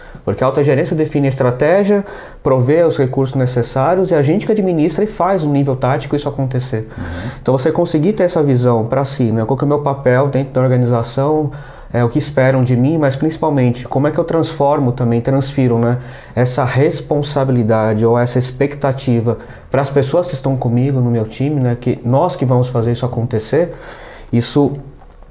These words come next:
Speaker 1: é, acaba sendo o, não só uma, um papel super importante dentro dessa atuação como gerente,
Speaker 2: Uhum.
Speaker 1: e aí falando como gerente funcional mesmo, mas é trazendo pra perspectiva o gerente de projetos, que mesmo que você não tenha o cargo funcional de gerente,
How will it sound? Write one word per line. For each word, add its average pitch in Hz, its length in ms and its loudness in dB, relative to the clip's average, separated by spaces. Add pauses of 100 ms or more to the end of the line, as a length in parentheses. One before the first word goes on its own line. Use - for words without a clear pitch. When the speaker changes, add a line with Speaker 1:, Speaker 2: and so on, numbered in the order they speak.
(260)
Speaker 1:
é, 120 160 4
acaba 120 480 0
sendo 131 400 2
o, 127 420 2
não 147 220 2
só 120 500 0 (560)
uma, 120 380 2
um 110 100 0
papel 123 460 2
super 160 380 0
importante 147 720 0
dentro 120 240 0
dessa 120 220 0
atuação 117 360 -2
como 120 240 0
gerente, 113 560 -2
Speaker 2:
Uhum. 95 160 -10
Speaker 1:
e 113 80 2
aí 120 140 4
falando 123 260 2
como 117 200 0
gerente 113 340 0
funcional 113 640 -2
mesmo, 127 340 0 (480)
mas 123 140 2
é 139 80 4
trazendo 143 420 4
pra 139 220 0
perspectiva 127 640 0
o 117 60 2
gerente 120 280 0
de 120 80 -2
projetos, 120 800 0
que 123 140 -2
mesmo 180 400 2
que 185 100 0
você 156 220 2
não 185 180 2
tenha 214 400 2
o 135 120 0
cargo 139 520 2
funcional 131 840 0
de 120 140 0
gerente, 123 560 0